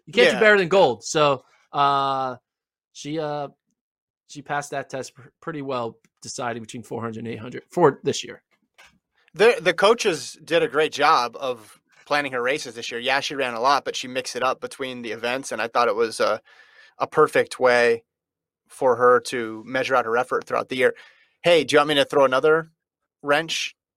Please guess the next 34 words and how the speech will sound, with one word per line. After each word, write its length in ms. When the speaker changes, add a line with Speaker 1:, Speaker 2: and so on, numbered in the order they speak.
Speaker 2:
into 300
the 360
four 200
by 120
four 180
situation? 560
Real 140
briefly. 440
I 60
don't 100
want, 140
again, 160
Speaker 1:
Yeah, 60
Speaker 2:
I 20
don't 80
Speaker 1:
what's 100
Speaker 2:
wanna 80
Speaker 1:
the 0
Speaker 2:
go 40
too 80
Speaker 1:
wrench? 80
Speaker 2:
far 100
into 100
this. 160
Do 80
you 80
see 140
who 80
got 180
third 340
in 100
that 140
eight 120
hundred? 240